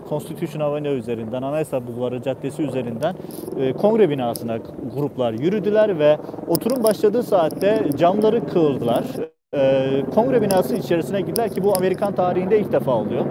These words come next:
Kongre binası içerisine girdiler. Bu ara, e, tepemde dolaşan bir helikopter var. Kongre binasının üzerinde dönüp duruyor. Az önce iki helikopter vardı. Hala dediğim gibi, e, kon-, e, yasak,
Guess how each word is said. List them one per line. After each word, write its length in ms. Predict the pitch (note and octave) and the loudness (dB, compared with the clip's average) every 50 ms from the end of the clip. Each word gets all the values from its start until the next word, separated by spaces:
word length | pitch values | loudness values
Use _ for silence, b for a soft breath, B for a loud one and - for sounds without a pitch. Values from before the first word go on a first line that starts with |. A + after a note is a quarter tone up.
| B B B B B - - | B B B B B -4 -2
Kongre 260 | - F#3+ G#3 A3 A3 | 0 2 2 4 2
binası 300 | G#3+ G3+ G#3 G3+ G3+ G#3+ | 2 2 2 0 0 -2
içerisine 440 | G#3 F3+ - G3 F#3+ F#3 - G3 G#3 | -4 -2 -2 -2 -2 -2 -4 -4 -4
girdiler. 360 | G3 F#3+ F#3 E3 F3 G3+ G3+ F#3 | -2 -2 -2 0 0 -2 0 0
Bu 100 | F#3+ F#3 | 0 0
ara, 180 | F3+ F3+ F3+ F3+ | 0 0 -2 -2
e, 180 | - C#3+ D#3 D3 | -2 -4 -6 -6
tepemde 420 | - D#3+ C#3+ - E3+ F3 F#3 E3 | -6 -6 -6 -6 -6 -4 -4 -4
dolaşan 420 | D#3+ E3 E3 E3 - - F3+ F3 E3 | -2 -2 -2 -2 -4 -4 -4 -4 -4
bir 100 | E3+ D#3 | -4 -4
helikopter 540 | D#3 D3+ D3+ E3+ D#3 - - F#3 F3+ E3+ | -4 -4 -4 -6 -4 -2 -2 -2 -2 -2
var. 140 | D3+ D#3+ D#3+ | -2 -4 -6
Kongre 320 | D3+ - D#3 D#3 D#3 D#3+ D3+ | -6 -6 -6 -4 -4 -4 -4
binasının 320 | D3+ D#3+ D#3+ D#3 - D#3 | -4 -6 -6 -8 -8 -4
üzerinde 300 | D3 D#3 D3+ D3+ D#3+ D3 | -2 -2 -2 -2 -2 -2
dönüp 280 | C#3 D3+ E3 C#3+ - E3 | -2 -4 -4 -6 -6 -4
duruyor. 300 | D#3+ E3 E3+ D3+ D#3+ B B B B B B - | -2 0 2 0 0 B B B B B B -2
Az 160 | D#3 D3+ D#3 | -2 -2 -2
önce 240 | E3+ E3 E3 F3 D3+ | -4 -2 -2 -2 -2
iki 200 | D3 - - G3 | 0 0 2 2
helikopter 440 | D#3+ C#3+ - C#3+ - - C#3 C3+ | 2 2 -2 -4 -2 0 0 0
vardı. 420 | C3+ B2+ B2+ B2 B2+ A#2+ D#3+ F3+ F#3 - - | 2 2 0 0 0 0 -2 -4 -4 -6 -4
Hala 320 | C#3+ D3 D3+ D3 D3+ D3 C3+ | -2 0 0 0 0 -2 -2
dediğim 240 | D3+ D3 D#3+ D#3 | -4 -4 -4 -4
gibi, 180 | D3 D3 B2+ B2+ | -6 -4 -2 -2
e, 300 | A#2 - - B2+ B2 A#2+ A#2+ - | -2 -2 0 -2 -2 -2 -2 -4
kon-, 180 | D#3 D#3 D#3 C#3+ C#3 | -4 -4 -4 -4 -4
e, 40 | C3+ | -4
yasak, 400 | C3 C#3+ C#3 - - D#3 D3+ | -2 -2 -4 -2 -2 -2 -2